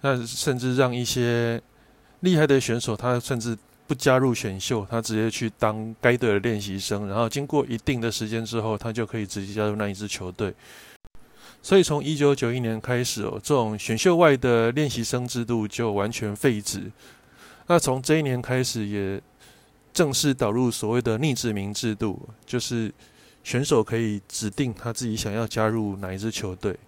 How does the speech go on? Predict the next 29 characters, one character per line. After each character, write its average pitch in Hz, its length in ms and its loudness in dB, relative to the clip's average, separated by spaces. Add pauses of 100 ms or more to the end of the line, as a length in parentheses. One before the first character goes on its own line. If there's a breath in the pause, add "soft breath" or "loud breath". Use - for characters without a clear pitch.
(800 soft breath)
其 - 160 2
实 214 80 6
这 233 100 8
个 196 80 10
所 139 140 2
谓 156 80 6
的 147 140 6
逆 156 120 0
指 123 160 -2
名 113 160 -2
制 127 200 -2
度 123 320 0 (200)
在 123 440 4 (1500)
一 185 140 0
九 143 180 4
九 120 160 0
一 135 80 0
年 127 180 0
之 127 140 0
前 120 180 -2
也 104 140 -4
并 143 220 -2
不 123 100 -4
是 127 160 0
说 117 220 -2
完 110 180 -2
全 113 180 -6
没 98 260 -4
有 110 280 -6